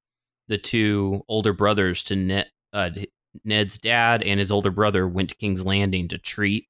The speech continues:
to get her back, and he burned them to death.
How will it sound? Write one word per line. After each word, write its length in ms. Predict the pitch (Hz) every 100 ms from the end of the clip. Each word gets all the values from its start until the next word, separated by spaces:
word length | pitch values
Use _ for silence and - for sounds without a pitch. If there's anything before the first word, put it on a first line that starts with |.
| -
to 140 | 87
get 200 | 82 90 -
her 100 | 85
back, 400 | 85 107 - - _ _ _ _ _ _ _ _
and 280 | 90 87 82
he 120 | 98
burned 300 | 87 101 107
them 140 | 92 82
to 80 | 76
death. 360 | - 67 -